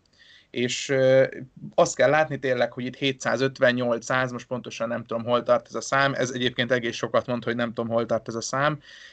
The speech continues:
ö, olyan ember ül ott, aki tényleg kinevezés alapján kerül oda, és nem pedig az emberek választják, ö,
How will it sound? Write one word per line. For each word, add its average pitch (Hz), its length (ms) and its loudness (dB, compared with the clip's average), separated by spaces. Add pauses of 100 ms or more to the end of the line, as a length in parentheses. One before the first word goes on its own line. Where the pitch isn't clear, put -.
(120)
ö, 127 340 4 (220)
olyan 139 320 6
ember 120 360 2
ül 113 140 -4
ott, 156 300 4
aki 135 200 -2
tényleg 123 480 2
kinevezés 113 600 -4
alapján 117 440 0
kerül 117 300 -4
oda, 143 220 2
és 127 140 0
nem 123 140 -4
pedig 120 240 -4
az 113 80 -2
emberek 120 400 -2
választják, 170 680 2 (460)
ö, 135 120 0